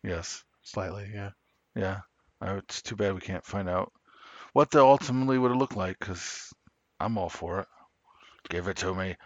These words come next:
Speaker 1: Why would they think it wouldn't sell? I don't understand that.
Speaker 2: Yeah,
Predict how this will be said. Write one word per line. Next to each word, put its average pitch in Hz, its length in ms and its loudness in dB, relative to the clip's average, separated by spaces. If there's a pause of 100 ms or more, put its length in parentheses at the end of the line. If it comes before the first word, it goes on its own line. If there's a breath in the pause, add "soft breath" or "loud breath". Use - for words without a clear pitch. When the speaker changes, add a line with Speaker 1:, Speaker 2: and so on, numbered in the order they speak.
Speaker 1:
Why 113 180 8
would 143 140 6
they 127 120 6
think 117 240 0
it 110 80 -4
wouldn't 104 240 -2
sell? 101 240 0
I 82 140 -4
don't 82 180 -8
understand 80 420 -10
that. 78 200 -10 (840 soft breath)
Speaker 2:
Yeah, 101 340 -2